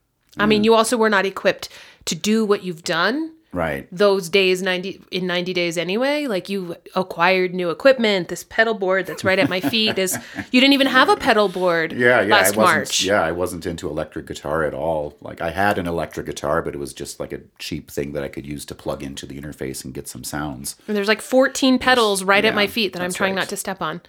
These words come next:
Speaker 2: Mm-hmm.
Speaker 1: Mm-hmm.
Speaker 2: Yes, they're all. Yes, visit, uh, many of which are made by my friend Byron, whose hat I'm wearing, byron amplification dot com. Um, you mentioned some of the hardships and struggles that got in the way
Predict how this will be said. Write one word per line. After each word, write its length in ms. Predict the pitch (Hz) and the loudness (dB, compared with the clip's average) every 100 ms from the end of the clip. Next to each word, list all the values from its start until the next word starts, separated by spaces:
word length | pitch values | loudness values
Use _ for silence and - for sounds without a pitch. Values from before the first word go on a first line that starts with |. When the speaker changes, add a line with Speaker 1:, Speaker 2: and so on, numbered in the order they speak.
| - | -16
Speaker 2:
Mm-hmm. 340 | 73 80 107 131 _ - | -12 -10 -10 -12 _ -16
Speaker 1:
Mm-hmm. 320 | 180 185 170 | -14 -14 -14
Speaker 2:
Yes, 240 | 185 - - | -14 -16 -14
they're 180 | - | -12
all. 180 | - - _ _ - - _ _ | -10 -12 _ _ -20 -20 _ _
Yes, 240 | - 78 - | -2 -2 0
visit, 380 | 110 117 127 120 | 0 2 0 2
uh, 340 | 110 104 110 113 | 4 4 0 2
many 260 | 131 156 | 2 4
of 140 | 139 120 | 4 4
which 240 | 127 - | 2 4
are 120 | 110 | 4
made 240 | 107 110 107 | 4 2 4
by 200 | 95 92 | 2 2
my 240 | 101 95 | 0 -2
friend 280 | - 98 85 | 0 -2 2
Byron, 460 | 92 92 85 82 | 2 2 -2 -4
whose 280 | 82 87 - - | -10 -12 -14 -18
hat 260 | - 87 87 | -6 -6 -4
I'm 160 | 95 85 | -8 -10
wearing, 320 | 85 82 82 | -8 -6 -8
byron 340 | 80 90 87 85 | -4 -2 0 -2
amplification 720 | 82 80 92 85 78 - 78 | -6 -8 -10 -8 -6 -6 -6
dot 240 | 73 - | -8 -8
com. 320 | - 73 73 - - - - - _ - | -8 -8 -10 -16 -20 -20 -20 -20 _ 4
Um, 320 | 123 120 110 _ | 4 2 -6 _
you 160 | 147 151 | 2 6
mentioned 400 | 165 190 185 - | 4 4 -2 2
some 160 | 165 | 4
of 100 | 139 | 4
the 80 | 117 | 4
hardships 600 | - 117 120 - 135 131 | 2 2 2 2 0 0
and 100 | 135 | -4
struggles 600 | - - 98 104 107 95 | -6 2 2 4 2 4
that 180 | - 87 | 0 2
got 220 | 95 92 | 2 2
in 80 | 95 | 0
the 60 | 85 | -2
way 300 | 85 92 | 2 2